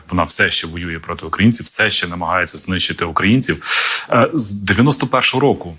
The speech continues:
на вашу думку, чи могли ми, українці, можливо, тоді політична еліта, можливо, е, ваше оточення, наші лідери, це і Чорновіл, і Горень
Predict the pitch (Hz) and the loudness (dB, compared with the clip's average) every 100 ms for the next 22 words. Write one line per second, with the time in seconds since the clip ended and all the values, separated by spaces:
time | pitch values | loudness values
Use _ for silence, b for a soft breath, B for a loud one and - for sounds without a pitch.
0 | 92 107 123 117 113 95 87 - - 92 | -2 0 2 2 2 0 0 -2 0 0
1 | 90 110 170 127 165 156 87 92 104 151 | 4 4 6 4 4 4 2 0 2 0
2 | 143 - 80 76 80 95 98 92 85 98 | 0 -2 -6 -6 -2 2 2 2 -4 -4
3 | - 90 95 98 - 78 78 120 85 73 | -2 -2 0 -2 -2 -2 0 0 -2 -6
4 | 76 92 90 87 B B B - 92 90 | -2 0 2 2 B B B -2 2 2
5 | 87 82 95 90 - 92 90 101 113 - | 2 2 2 2 0 -4 -4 0 2 2
6 | 107 90 76 78 80 92 95 - 82 73 | 0 0 0 -4 -2 0 0 -2 -4 -12
7 | _ 90 101 95 80 76 78 78 - - | _ 2 2 2 -2 -4 -6 -6 -6 -4
8 | 85 104 113 76 69 92 98 85 | 2 4 4 0 -2 0 0 -2